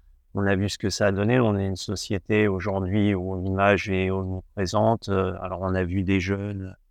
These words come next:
des débordements, aller brûler des voitures. Mais au-delà du fait de brûler des voitures, euh, d'aller dans un centre commercial, je crois d'ici, euh, Rony deux pour pas le citer, et d'aller le dévaliser, euh, c'est, euh, mettre en scène ça sur les réseaux, aller se filmer dans une sorte de frénésie de l'image, euh, sans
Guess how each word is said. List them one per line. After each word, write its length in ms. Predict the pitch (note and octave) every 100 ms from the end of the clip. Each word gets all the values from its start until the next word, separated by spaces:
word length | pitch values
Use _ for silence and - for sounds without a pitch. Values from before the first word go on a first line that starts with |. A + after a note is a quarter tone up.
| -
des 180 | F#2+ G2+
débordements, 920 | G#2+ F#2 G2+ F#2 G#2 G2+ G2+ G#2 G#2
aller 180 | G2 G2
brûler 400 | E2+ A2 G2 G2+
des 140 | G2+
voitures. 640 | F#2 G#2 F#2 - A#2 A#2+ G#2+
Mais 180 | G#2 -
au-delà 380 | C3 B2 C3+
du 160 | B2+ A2
fait 160 | - G#2+
de 40 |
brûler 300 | F#2+ G#2+ G2+
des 120 | G2+
voitures, 680 | F#2 G#2 - - A#2 B2 G#2
euh, 180 | G2+ F#2+
d'aller 380 | F#2 F#2+ G2 G2+
dans 240 | G2 F#2
un 60 | F#2+
centre 240 | - F#2
commercial, 540 | G2+ G2 F2+ - G#2 F#2
je 140 | -
crois 120 | -
d'ici, 420 | F#2 F2+ - G#2+ G#2
euh, 200 | F#2+ F#2+
Rony 340 | G2 F#2+ F#2+
deux 140 | G#2+
pour 180 | F#2+ F#2+
pas 120 | -
le 80 | G2
citer, 720 | - - - G#2+ G#2 G#2 G2
et 80 | F#2+
d'aller 240 | F#2+ F#2 F#2+
le 80 |
dévaliser, 720 | F2 F#2 G2 G2 G2 A#2+ C3 B2+
euh, 280 | G2+ G2 F#2
c'est, 300 | - G#2+ G#2+
euh, 140 | G2+
mettre 320 | G#2 A#2+ -
en 80 | A2+
scène 300 | - A#2 A2
ça 260 | - A2+ A2+
sur 220 | - G2+
les 80 | G2
réseaux, 420 | G2+ F#2+ G#2 G#2+
aller 180 | G2 F#2
se 140 | -
filmer 500 | - G2+ G2 G#2 G#2+
dans 180 | G2+ G2
une 160 | F#2 F#2
sorte 320 | - G#2 G2+
de 120 | F#2+
frénésie 640 | F2+ - G#2 G2+ F2+ G2+
de 60 | G2
l'image, 560 | F#2 F#2+ G2+ A2 G#2+ F#2+
euh, 140 | F#2+
sans 320 | - A#2+ A#2